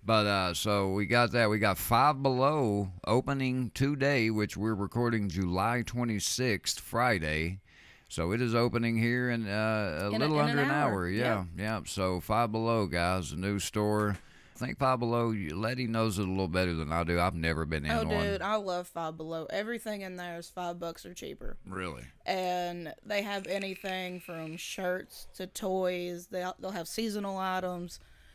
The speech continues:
Speaker 2: They got, you know, like, shit for your bathroom and, like, l-, little section for, like, your sporting shit and all that.
Speaker 1: Oh, okay.
Speaker 2: It, it's, it's a really good little store. You know, if you gotta shop on the cheaper side of things, I see it as basically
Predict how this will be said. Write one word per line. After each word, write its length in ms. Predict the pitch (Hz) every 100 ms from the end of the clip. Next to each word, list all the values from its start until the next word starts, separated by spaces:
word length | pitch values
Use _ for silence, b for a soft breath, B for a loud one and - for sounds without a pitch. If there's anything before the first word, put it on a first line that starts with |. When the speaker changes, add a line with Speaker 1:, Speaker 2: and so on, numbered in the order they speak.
| B -
Speaker 2:
They 120 | 190
got, 240 | 180 175
you 80 | 180
know, 80 | 175
like, 160 | 170 -
shit 240 | - 175
for 80 | 175
your 160 | 165
bathroom 880 | 165 170 175 - 180 175 180 180 180
and, 280 | 170 165 156 -
like, 240 | 175 175 - -
l-, 200 | - 226 233
little 260 | 262 247
section 420 | 220 240 220 214
for, 140 | 202 196
like, 200 | 185 180
your 80 | 180
sporting 480 | - 214 208 208 202
shit 320 | 226 214 208
and 100 | 208
all 140 | 202
that. 300 | 202 214 202 110
Speaker 1:
Oh, 320 | 117 127 95 78
okay. 220 | 117 -
Speaker 2:
It, 100 | 262
it's, 240 | 262 262 285 -
it's 180 | 269 349
a 60 |
really 300 | 339 339 320
good 160 | 262 285
little 240 | 285 277
store. 440 | - 254 254 254 254
You 360 | 254 262 220
know, 220 | 190 175
if 260 | 180 190 190
you 100 | 220
gotta 240 | 220 208
shop 280 | 196 208 202
on 100 | 202
the 80 | 202
cheaper 320 | - 220 196
side 240 | - 196 185
of 100 | 180
things, 340 | 190 185 185
I 120 | 185
see 240 | 185 208 202
it 100 | 190
as 240 | 190 190
basically 720 | 196 208 208 202 208 202 190